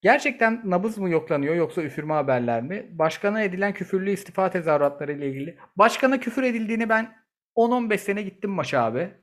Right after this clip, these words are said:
İki bin beş, iki bin on altı taşındım.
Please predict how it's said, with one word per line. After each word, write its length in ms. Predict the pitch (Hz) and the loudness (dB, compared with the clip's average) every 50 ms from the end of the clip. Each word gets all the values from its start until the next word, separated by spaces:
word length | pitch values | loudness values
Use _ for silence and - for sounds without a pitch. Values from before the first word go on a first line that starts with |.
| _ - | _ -12
İki 220 | 180 - - 185 180 | -8 -6 -4 -2 -2
bin 240 | 202 196 196 185 | -2 -2 0 2
beş, 520 | 202 208 226 214 - - - - - _ _ _ _ _ _ _ _ _ - | 2 2 2 2 0 -4 -6 -8 -12 _ _ _ _ _ _ _ _ _ -12
iki 200 | 180 - 196 190 | -6 -2 2 2
bin 60 | 202 | 4
on 140 | 202 196 185 | 4 4 4
altı 260 | 160 147 139 - 143 | 2 2 0 -2 -6
taşındım. 560 | - 139 - - 143 151 170 208 220 208 - | -8 -8 -8 -8 -4 -2 -2 -2 -2 -4 -8